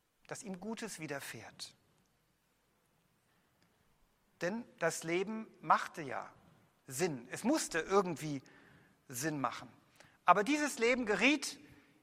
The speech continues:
in die Krise. Man kam an Grenzen, wie man sich vorstellen kann. Und im Buch Hiob lesen wir davon.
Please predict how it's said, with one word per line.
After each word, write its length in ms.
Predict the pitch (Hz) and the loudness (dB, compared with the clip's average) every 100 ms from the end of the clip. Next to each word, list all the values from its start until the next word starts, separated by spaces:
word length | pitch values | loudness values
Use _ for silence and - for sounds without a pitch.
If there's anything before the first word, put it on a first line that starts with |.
| - | -8
in 60 | |
die 100 | 196 | -6
Krise. 560 | 202 - 285 247 180 135 | -2 2 2 2 0 0
Man 160 | 135 147 | -4 4
kam 300 | 175 208 233 | 12 12 12
an 340 | 208 185 185 | 4 -2 -2
Grenzen, 560 | 160 185 262 - 175 135 - - - - | 4 6 6 4 -4 -6 -12 -20 -20 -14
wie 80 | - | -6
man 120 | 151 | -6
sich 140 | 156 | -6
vorstellen 680 | - 170 165 - 147 131 127 | 0 4 4 2 -2 -4 -8
kann. 220 | - 113 107 - _ - - - - | -12 -12 -16 -20 _ -20 -20 -20 -10
Und 120 | 156 | -6
im 120 | 185 | -4
Buch 240 | 160 240 - | -2 -4 -4
Hiob 400 | 233 214 214 214 | 2 6 6 4
lesen 360 | 156 160 160 | -4 -4 -4
wir 80 | 139 | -6
davon. 400 | 123 - - 117 | -4 -6 -6 -12